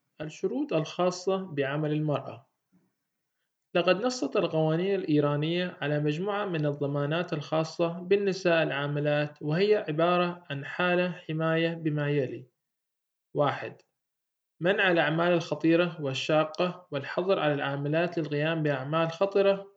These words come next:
أو شاقة أو ضارة، وحمل الأوزان التي تتجاوز الحد المسموح به يدويا دون استخدام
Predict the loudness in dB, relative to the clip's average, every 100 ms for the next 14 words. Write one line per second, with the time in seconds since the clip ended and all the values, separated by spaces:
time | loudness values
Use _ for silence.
0 | 0 0 2 2 2 0 -2 -2 -6 -2
1 | 0 0 -2 -4 -12 -14 -6 0 2 4
2 | 4 6 4 4 2 2 0 2 0 2
3 | 2 4 4 4 2 0 -2 0 0 -2
4 | -4 -4 -4 0 0 0 -2 -2 2 2
5 | 2 0 -2 0 -2 -2 -4 -6 -2 0
6 | -2